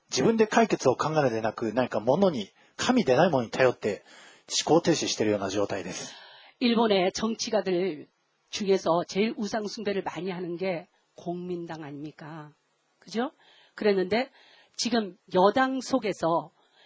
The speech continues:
Speaker 2: 제일 우상 숭배를 많이 하는 사람들이 거기 꽉 지금 차 있습니다. 국민당이. 그리고 다른 사람들도 여러 가지 이 믿는 우상들이 많이 있습니다. 그랬기 때문에 우상 숭배를 많이 하는 사람들이 여당 속에 있기 때문에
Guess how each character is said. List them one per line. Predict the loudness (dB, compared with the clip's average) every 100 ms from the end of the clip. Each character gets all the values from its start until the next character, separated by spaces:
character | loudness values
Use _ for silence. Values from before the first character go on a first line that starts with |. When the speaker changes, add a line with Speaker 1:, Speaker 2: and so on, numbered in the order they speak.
| -8
Speaker 2:
제일 | 0 2 2
우상 | -2 0 0
숭배를 | -2 -2 -2 -2
많이 | -4 -8 -6
하는 | -6 -6
사람들이 | -8 -8 -8
거기 | -8 -10 -8
꽉 | -8 -4 -4 -6 -16
지금 | -12 -12 -10
차 | -8
있습니다. | -8 -8 -8 -10 -14
국민당이. | -12 -6 -6 -6 -6 -8 -10 -20 -18 -6
그리고 | -2 2 2 0 -20 -12
다른 | -4 -2 -2
사람들도 | -4 -6 -6 -4 -4 -4
여러 | -4 -4 -2
가지 | -4 -8 -12 -16 _ _ _ _
이 | -8 -6
믿는 | -4 -4 -4 -6 -10 -12
우상들이 | -10 -8 -8 -6 -8
많이 | -8 -6 -6
있습니다. | -6 -8 -8 -12 -20 _
그랬기 | 0 2 2 2
때문에 | 2 4 4 2 -4 -20 -20 -2
우상 | 6 8 8 6
숭배를 | 6 4 4 6
많이 | 6 6 6 8
하는 | 8 6
사람들이 | 4 4 4 6 6 6 6
여당 | 8 10 8 6
속에 | 4 2 2
있기 | 2 2
때문에 | 4 8 8 6